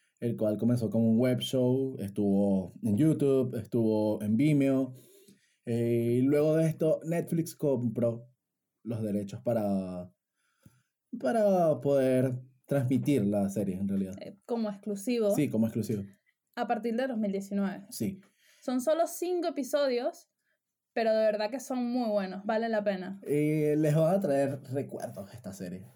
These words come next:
Speaker 1: Los va a hacer <laughs> viajar en el tiempo, un poco del toque de la, el estilo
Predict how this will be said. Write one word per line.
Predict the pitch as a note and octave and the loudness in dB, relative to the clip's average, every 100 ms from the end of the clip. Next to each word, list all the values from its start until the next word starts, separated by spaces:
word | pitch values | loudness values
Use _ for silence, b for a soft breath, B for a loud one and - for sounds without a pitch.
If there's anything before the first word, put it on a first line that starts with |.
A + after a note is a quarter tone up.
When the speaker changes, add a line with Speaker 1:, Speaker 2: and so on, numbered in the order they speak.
| B2 | -4
Speaker 1:
Los | B2+ A#2+ | 0 2
va | C3+ | 0
a | |
hacer | B2+ D3+ D3+ D3+ D3+ - | 2 2 4 4 2 -2
<laughs> | - | -6
viajar | D3 D3+ D3 D3+ | 0 2 4 2
en | D3+ | 2
el | B2 A2+ | 2 2
tiempo, | C3 A2 G#2 | 2 2 0
un | A#2+ C3+ | -2 -2
poco | D#3 D3+ D3+ C#3+ C#3+ B B B B B | -2 0 0 0 -2 B B B B B
del | B2+ A#2 A2+ | 0 2 2
toque | C#3+ C3 D#3 D3 C#3+ C#3 C3 A#2+ A2+ A2 G#2 | 0 0 2 4 4 4 4 4 2 0 -2
de | A2 A2+ A#2+ | -6 -2 0
la, | A#2 A2 G#2+ G#2+ | 0 0 -2 -2
el | A2+ | -2
estilo | G#2 - - E3+ E3 F3+ G3 | -2 -4 -2 0 2 0 -4